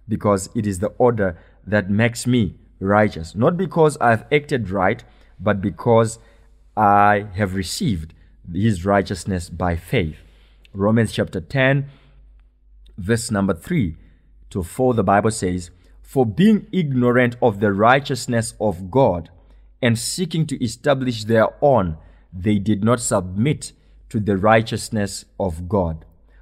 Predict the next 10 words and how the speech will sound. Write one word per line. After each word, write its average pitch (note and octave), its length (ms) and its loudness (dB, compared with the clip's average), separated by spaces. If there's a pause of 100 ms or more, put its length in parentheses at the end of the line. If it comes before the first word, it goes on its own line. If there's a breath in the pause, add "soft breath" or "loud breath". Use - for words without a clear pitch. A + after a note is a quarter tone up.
For A2 220 -2
Christ D3+ 540 2
is G#2+ 180 -2
the A2 320 -2
end D3 500 2
of A2 220 0
the G#2+ 80 0
law G#2 500 0 (300 soft breath)
for G2 240 -2
righteousness G#2+ 920 0